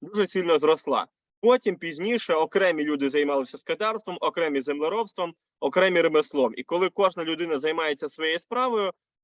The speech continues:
вона робить її набагато більш досконало, ніж, ніж коли одна людина займається взагалі всім цим. Ну, уявіть собі, якби у вас один вчитель викладав там і історію, математику, і фізику.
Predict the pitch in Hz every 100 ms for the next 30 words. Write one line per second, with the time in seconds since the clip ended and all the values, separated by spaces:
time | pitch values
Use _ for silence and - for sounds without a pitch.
0 | _ 233 247 208 202 175 - 143 143 202
1 | 202 _ - 139 143 190 202 151 139 185
2 | - 143 135 151 - 175 151 107 98 _
3 | _ _ - 240 - 156 202 226 175 160
4 | 175 143 156 147 143 208 180 135 135 160
5 | 165 - 127 131 135 156 151 156 143 -
6 | 117 - _ _ - 247 185 170 214 175
7 | 151 170 131 160 143 135 - 135 151 143
8 | - 214 180 147 135 143 139 156 - 135
9 | 131 131 190 185 151 127 123 139 151 -
10 | 135 123 185 165 147 -